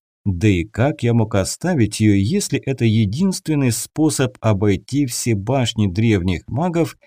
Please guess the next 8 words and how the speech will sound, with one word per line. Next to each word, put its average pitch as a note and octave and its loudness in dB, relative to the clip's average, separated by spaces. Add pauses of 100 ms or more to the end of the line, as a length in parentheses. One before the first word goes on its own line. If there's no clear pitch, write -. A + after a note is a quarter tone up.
(240)
и D3+ 2
не F#3 2
потратить E3+ -6
на D3+ 0
это C3+ 0
всю B2 0
свою B2+ -2
жизнь? G2 -2